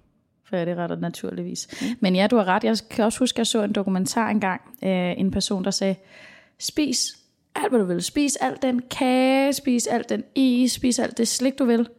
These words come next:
Speaker 1: Hvis bare du laver det selv."
Speaker 2: Ja, det var lige en lille
Speaker 1: Fordi at hvis man automatisk laver mere selv, så
Speaker 2: bliver man måske lidt mere bevidst om, hvad det egentlig er, der er i.
Speaker 1: Ja,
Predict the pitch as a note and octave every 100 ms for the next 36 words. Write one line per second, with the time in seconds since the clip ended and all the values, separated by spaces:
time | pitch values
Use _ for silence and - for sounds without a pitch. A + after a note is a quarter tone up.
0 | _ _ _ _ _ - - - E3 D#3+
1 | F3 G3 - G3 F3+ E3+ E3 - - F#3
2 | - - - - - - - - - _
3 | _ - - - - - - _ - -
4 | G#3 - A3+ - A#3 G3 A3+ F#3 - -
5 | G#3 F#3+ G3 F#3 F#3 G#3 G#3 F#3+ A3+ A#3
6 | G#3+ G#3+ A3 A#3 A#3 A3+ - - F3 F3+
7 | F#3 C4+ D4+ C4 B3+ - A#3+ A3 - _
8 | _ _ _ _ _ _ _ _ - -
9 | F#3+ G3 F#3+ - _ _ _ - - -
10 | - - - G#3+ G3 F#3 F3 F3 E3+ F3
11 | F3 F3 F#3+ - F3+ D#3+ - D3+ - -
12 | - - - - - _ _ G3 G3+